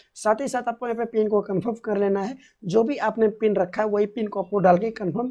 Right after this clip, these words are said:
कर लेना है। उसके बाद नीचे आपको यहाँ पे पिन को कन्फर्म कर लेने के बाद नीचे आपको यहाँ पे कैप्चा का ऑप्शन है, आपको यहाँ पे कैप्चा फिल कर लेना है, जो भी आपको यहाँ पे कैप्चा सिंपली दिख रहा है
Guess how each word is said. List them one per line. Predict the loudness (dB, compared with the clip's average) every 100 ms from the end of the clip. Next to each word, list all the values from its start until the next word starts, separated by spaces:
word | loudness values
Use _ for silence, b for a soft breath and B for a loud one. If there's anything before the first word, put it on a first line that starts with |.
| 2
कर | 4
लेना | 4 2 -2
है। | -8 -4
उसके | -4 -2 0
बाद | 0
नीचे | 0 0 0
आपको | 2
यहाँ | 4
पे | 4
पिन | 2 2
को | 4 4
कन्फर्म | 2 2 0 2
कर | 2
लेने | 2 2 4
के | 4
बाद | 4
नीचे | 2 -2
आपको | 0
यहाँ | 0
पे | 0
कैप्चा | 2 2 4 2
का | 4
ऑप्शन | 2 2 -2
है, |
आपको | -2 -2 -2
यहाँ | -2
पे | -2
कैप्चा | -2 -2 0 -2
फिल | -2
कर | -2 2
लेना | 2 0
है, | -2
जो | -2
भी | 2
आपको | 2 2
यहाँ | -2
पे | 0 -2
कैप्चा | -4 -2 -2
सिंपली | 0 0 2
दिख | 2 2
रहा |
है | 0